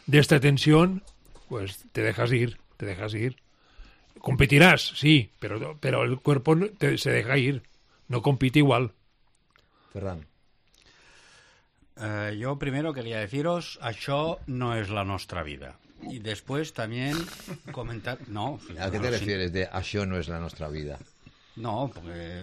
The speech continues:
Speaker 3: van diciendo, "Això es la nostra vida". Pues no, la mía no es això. ¿Vale?
Speaker 2: Ah.
Speaker 3: No, es un lema que tiene el club,
Speaker 2: Ah,
Speaker 3: ¿no?
Speaker 2: vale, vale, vale, vale.
Speaker 3: Yo creo que deberíamos de dejarnos de calculadoras, de cuentos de la lechera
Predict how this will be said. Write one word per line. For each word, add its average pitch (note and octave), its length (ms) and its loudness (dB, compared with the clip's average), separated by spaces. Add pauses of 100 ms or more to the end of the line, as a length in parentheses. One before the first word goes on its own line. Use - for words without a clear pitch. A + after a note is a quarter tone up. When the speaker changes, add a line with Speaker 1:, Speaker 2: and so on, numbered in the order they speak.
Speaker 3:
van F#2 220 -6
diciendo, G2+ 340 -8
"Això G2+ 200 -6
es F2+ 60 -8
la G2+ 120 -2
nostra G2+ 300 -6
vida". C3 300 -2
Pues F2 180 -6
no, G#2+ 180 -2
la E2+ 140 -2
mía G2 240 -6
no F2 220 -8
es D#2 180 -14
això. D2 280 -18 (800)
¿Vale? F#2+ 220 -10 (420)
Speaker 2:
Ah. D#2+ 400 -16 (260)
Speaker 3:
No, A2 120 -12
es E2+ 140 -16
un E2 120 -10
lema F#2 320 -6 (100)
que F#2+ 100 -12
tiene F2 180 -10
el D#2+ 60 -14
club, B2 160 -6
Speaker 2:
Ah, D#3 100 4
Speaker 3:
¿no? B2 80 0
Speaker 2:
vale, C3+ 180 0
vale, G#2 220 -2
vale, F2+ 240 -8
vale. E2 160 -8 (1000)
Speaker 3:
Yo D#3 180 2
creo E3 220 0
que D3 120 0
deberíamos B2+ 520 0
de C#3 80 2
dejarnos C3 580 0
de A2 140 -4
calculadoras, C3 1080 2
de G#2+ 100 -4
cuentos B2 400 -6
de G2+ 140 -4
la F2+ 100 -4
lechera C3+ 680 -4